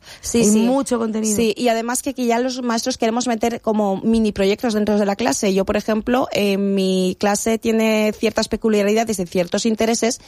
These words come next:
Speaker 1: entonces hacemos trabajos en torno a eso. Si, por ejemplo, ahí se da la entrevista en el libro, yo en el tema seis yo ya la he dado, por ejemplo, porque me pareció interesante que hiciesen una entrevista a sus padres,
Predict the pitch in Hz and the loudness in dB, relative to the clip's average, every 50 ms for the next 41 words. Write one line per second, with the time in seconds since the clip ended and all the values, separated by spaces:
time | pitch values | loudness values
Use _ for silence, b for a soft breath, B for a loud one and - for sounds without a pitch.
0 | B B B - - 208 208 226 202 220 240 233 - 214 208 196 202 208 240 247 | B B B -6 -4 -2 0 0 0 0 -2 -2 -2 -2 0 0 -2 -2 -2 -2
1 | 233 220 - 202 196 214 220 220 214 202 196 202 - - - 160 151 B B B | -2 0 0 -2 0 0 0 0 0 0 0 -2 -2 -2 -2 -2 -2 B B B
2 | B B B B B B B B - - - - - 254 240 240 233 220 233 226 | B B B B B B B B -10 -8 -4 0 2 2 4 4 2 2 2 0
3 | 220 - 240 233 226 233 226 220 214 208 208 208 202 208 - 233 - - - - | 0 0 -2 -2 0 0 2 2 2 2 2 2 2 2 0 0 -2 -2 -2 -2
4 | 226 220 226 226 220 214 214 - 220 196 208 214 214 214 214 208 208 208 - 214 | -2 0 0 0 0 0 0 0 0 0 0 0 0 -2 -2 -2 -2 -2 -2 -2
5 | 208 202 202 202 208 208 226 254 285 349 - _ _ - 196 185 214 214 208 214 | 0 0 0 0 0 0 2 2 0 0 -2 _ _ -8 -2 0 2 2 4 2
6 | 214 208 214 214 - 214 226 208 202 202 196 196 208 208 208 190 - 226 254 233 | 2 2 2 0 0 -2 -4 -2 -2 -4 -2 0 0 0 0 0 0 -2 0 0
7 | 226 214 208 233 240 214 185 170 165 165 165 165 - 170 165 160 - 160 165 - | 2 2 4 4 4 2 2 2 0 0 0 0 0 -2 -2 -2 -2 -4 -4 -2
8 | - 156 - 170 175 - 175 170 170 170 170 170 165 165 165 - - - - 196 | -4 -2 -2 -2 0 2 2 2 2 2 2 2 2 0 -2 -2 -4 -2 -2 0
9 | 190 208 185 185 - 196 196 202 208 208 202 B B B B - 214 202 - 202 | 0 0 0 0 0 0 2 2 2 0 -2 B B B B -8 -4 -2 -2 -2
10 | 190 220 208 208 233 - 220 - 202 180 - - 208 208 202 196 196 196 196 202 | 0 -2 -2 -2 -2 -2 -2 -2 -2 -2 -2 -2 0 0 0 0 0 0 -2 -2
11 | 196 - - 208 214 202 185 175 165 170 165 165 160 - - - - - 175 180 | -2 -2 -2 0 0 0 0 0 0 0 0 -2 -4 -4 -6 -6 -2 0 0 0
12 | 180 180 180 180 180 180 180 - B | 0 0 0 0 0 0 -2 -4 B